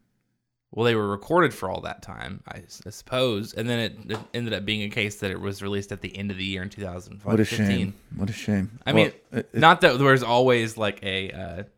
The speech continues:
Speaker 1: you know, global pandemic that's preventing albums from coming out, but things come out, c-, come up in regular situations as
Speaker 2: Yes,
Speaker 1: well.
Speaker 2: they do. It's just a shame that it takes three years to record a pop album when the Beatles could record a pop album in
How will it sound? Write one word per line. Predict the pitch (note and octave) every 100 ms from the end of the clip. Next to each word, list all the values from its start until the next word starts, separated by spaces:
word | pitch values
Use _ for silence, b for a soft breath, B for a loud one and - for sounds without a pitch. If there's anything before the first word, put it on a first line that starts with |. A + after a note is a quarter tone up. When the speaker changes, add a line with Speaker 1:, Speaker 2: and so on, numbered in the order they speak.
| _ _ -
Speaker 1:
you | F2
know, | D#2
global | F#2+ A2 G#2+ G#2+
pandemic | G2+ A#2+ G2 F#2+ G2 G2 - -
that's | F#2 - _ _
preventing | - A2+ G2+ F#2+ F#2
albums | F#2+ F#2+ -
from | G2
coming | G#2+ F#2+ F2
out, | E2 -
but | -
things | A#2+ A#2+ A2+ - _
come | - G#2+
out, | G2+ F#2+ - _ _ _ _ -
c-, | -
come | - C3+
up | A#2 C3 -
in | G2+ G2+
regular | A2 A2+ A2 F#2 G#2
situations | G#2 A2+ G#2 G2 G#2 G2 -
as |
Speaker 2:
Yes, | B2 A#2
Speaker 1:
well. | A2 G2+
Speaker 2:
they | A2
do. | E2 - b b b b b
It's | C3+
just | - A2+
a | G2+
shame | B2 B2 A2
that | G2+
it | F#2+
takes | G#2+ F#2+ - - _ _ _
three | G#2+ A2
years | G2+ G#2+ -
to | G2+
record | G2+ G2
a | E2
pop | A#2 A2+ A2
album | F#2 F2 F2+ E2+
when | F2+ E2 -
the | F#2+
Beatles | G#2 G2+ F#2+ -
could | - -
record | F#2 E2+
a | D2+
pop | F#2 -
album | E2 C#2+ D2
in | F#2+